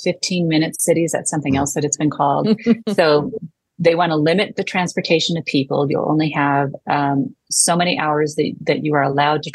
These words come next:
Speaker 1: travel, um, a certain amount of distance. Uh, there's no meat,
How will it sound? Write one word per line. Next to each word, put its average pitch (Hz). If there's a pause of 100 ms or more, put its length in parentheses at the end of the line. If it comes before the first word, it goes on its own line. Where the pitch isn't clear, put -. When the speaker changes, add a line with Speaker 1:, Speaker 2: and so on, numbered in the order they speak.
(140)
Speaker 1:
travel, 135 (800)
um, 147
a 143
certain 196
amount 175
of 147 (120)
distance. 143 (460)
Uh, -
there's 160
no 165
meat, 196